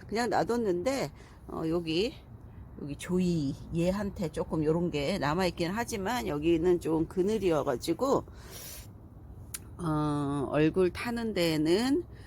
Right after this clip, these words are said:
그닥 그렇게 큰 이상은 없었던 것 같아요.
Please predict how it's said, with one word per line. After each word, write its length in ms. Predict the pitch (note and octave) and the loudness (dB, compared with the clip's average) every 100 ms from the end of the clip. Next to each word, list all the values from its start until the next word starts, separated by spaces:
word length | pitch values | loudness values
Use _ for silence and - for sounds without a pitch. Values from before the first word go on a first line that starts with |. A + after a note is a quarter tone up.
| - - - - - | -16 -16 -16 -16 -14
그닥 280 | - E3+ E3 | -2 0 0
그렇게 360 | D#3+ D3+ - | -4 -6 -6
큰 760 | - - - A3+ G#3 F#3+ D#3+ C3 - | -8 -8 -6 -2 2 6 6 6 0
이상은 420 | D3 E3+ E3+ E3+ | -2 2 4 4
없었던 460 | A#2+ G3+ F#3 E3 | 4 0 4 4
것 120 | D3 C#3+ | 4 2
같아요. 560 | - - - A2+ B3+ | -2 -4 0 4 4